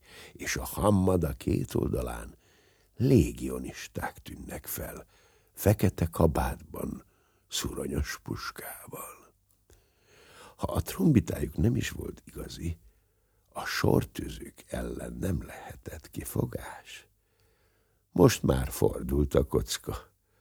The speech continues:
A tuaregek voltak a két tűz között. „Hajrá!”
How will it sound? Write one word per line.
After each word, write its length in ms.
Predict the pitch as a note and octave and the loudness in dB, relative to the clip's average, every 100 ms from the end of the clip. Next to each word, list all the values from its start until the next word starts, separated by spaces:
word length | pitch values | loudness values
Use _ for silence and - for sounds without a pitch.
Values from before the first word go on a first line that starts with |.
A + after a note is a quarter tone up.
| _ | _
A 180 | - F2 | 2 2
tuaregek 680 | - D#3 C3+ G#2+ G2 F#2+ - | 8 12 12 12 12 10 8
voltak 420 | G2 F2 G#2 - | 8 8 6 6
a 80 | F2+ | 4
két 400 | - E2+ C2 - | 6 2 2 -8
tűz 360 | - - - | -8 -8 -6
között. 680 | - - - - - - - _ _ _ | -6 -8 -8 -10 -12 -20 -20 _ _ _
„Hajrá!” 880 | - F#3+ D#3 D#3 G2 E2+ D2 - | 10 12 12 10 8 4 2 -2